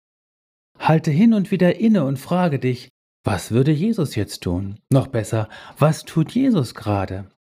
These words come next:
Und das gar nicht so grübelnd und skrupelhaft,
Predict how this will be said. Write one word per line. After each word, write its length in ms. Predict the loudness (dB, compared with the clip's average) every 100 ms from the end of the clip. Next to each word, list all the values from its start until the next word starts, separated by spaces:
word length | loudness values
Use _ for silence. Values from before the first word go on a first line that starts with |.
| _ _ _ _ _ _ -2
Und 220 | -2 -2
das 180 | -4 0
gar 200 | 2 2
nicht 160 | 0
so 120 | -2
grübelnd 640 | -4 2 4 4 2 -2 -2
und 140 | -4
skrupelhaft, 800 | -4 -2 0 2 0 0 -4 -6